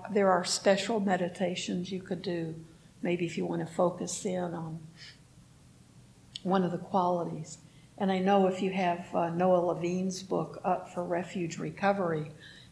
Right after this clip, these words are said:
he even has specific meditations on compassion and, uh,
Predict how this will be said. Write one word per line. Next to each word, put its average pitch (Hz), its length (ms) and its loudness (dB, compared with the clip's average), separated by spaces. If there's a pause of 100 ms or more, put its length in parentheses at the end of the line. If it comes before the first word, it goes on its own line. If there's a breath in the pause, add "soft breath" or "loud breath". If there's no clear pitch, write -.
he 220 120 0 (120)
even 175 220 2
has 170 720 0 (280 loud breath)
specific 226 800 4
meditations 180 920 0
on 165 240 0
compassion 165 880 -4
and, 151 300 -8 (500 loud breath)
uh, 139 280 -4